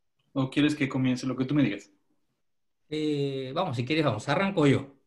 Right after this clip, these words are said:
Speaker 2: Muchas gracias por darme la palabra, Santiago. Eh, a ver, yo creo que acá se genera todo un círculo virtuoso,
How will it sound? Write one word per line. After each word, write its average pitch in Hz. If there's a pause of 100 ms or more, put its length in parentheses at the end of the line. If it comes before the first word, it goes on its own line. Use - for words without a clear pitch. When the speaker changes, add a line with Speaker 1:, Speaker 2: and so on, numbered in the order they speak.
Speaker 2:
Muchas 156
gracias 160
por 143
darme 143
la 135
palabra, 127
Santiago. 143 (920)
Eh, 170
a 160
ver, 240 (760)
yo 185
creo 277
que 233
acá 226
se 226
genera 214
todo 214
un 208
círculo 185
virtuoso, 127